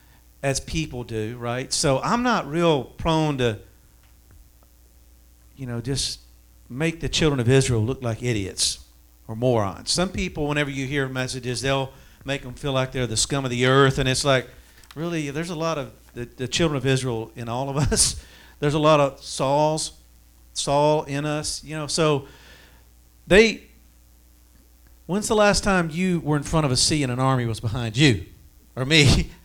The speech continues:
<laughs> I've never had that happen quite <laughs> like that. So I'm not gonna be quick to judge them.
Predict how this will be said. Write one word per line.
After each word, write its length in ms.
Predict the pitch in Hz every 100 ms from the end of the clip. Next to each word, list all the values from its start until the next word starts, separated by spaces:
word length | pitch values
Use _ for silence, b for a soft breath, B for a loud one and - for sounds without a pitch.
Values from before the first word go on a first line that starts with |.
| -
<laughs> 240 | - _
I've 160 | 147 208
never 180 | 247 214
had 180 | 214
that 140 | 202 180
happen 300 | 202 190 147
quite 240 | 185 185
<laughs> 80 | -
like 160 | 277 -
that. 600 | - - - 190 - - B B B -
So 240 | 185 160
I'm 100 | 170
not 160 | 247 226
gonna 120 | 226
be 120 | 226
quick 280 | - 214 214
to 80 | 180
judge 380 | 139 185 196 151
them. 440 | 165 143 139 143